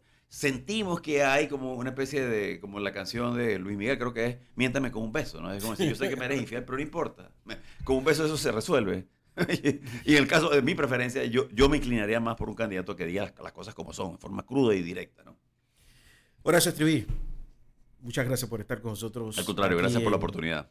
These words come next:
Speaker 2: en Mirador Económico, en tu espacio de todos los viernes a las ocho de la mañana aquí en Radio Ancon. Recuerda, el próximo viernes, Horacio Estriví con Mirador Económico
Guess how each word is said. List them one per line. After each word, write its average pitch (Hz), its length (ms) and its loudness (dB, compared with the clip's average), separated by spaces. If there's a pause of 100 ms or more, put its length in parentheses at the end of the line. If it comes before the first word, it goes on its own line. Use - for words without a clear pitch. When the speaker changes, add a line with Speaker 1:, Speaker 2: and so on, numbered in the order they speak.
Speaker 2:
en 113 320 -4
Mirador 123 540 2
Económico, 143 640 2
en 107 80 -6
tu 117 140 -6
espacio 127 580 0 (300)
de 131 640 0
todos 135 360 4
los 120 320 0
viernes 202 600 4
a 135 140 2
las 135 260 2
ocho 151 360 2
de 135 340 -4
la 127 120 -6
mañana 117 440 -6 (400)
aquí 127 340 -10
en 123 100 -8
Radio 131 180 2
Ancon. 135 180 0
Recuerda, 139 300 4
el 131 60 2
próximo 139 320 2
viernes, 202 480 6 (160)
Horacio 147 300 2
Estriví 151 460 2 (140)
con 131 140 2
Mirador 147 320 8
Económico 233 840 0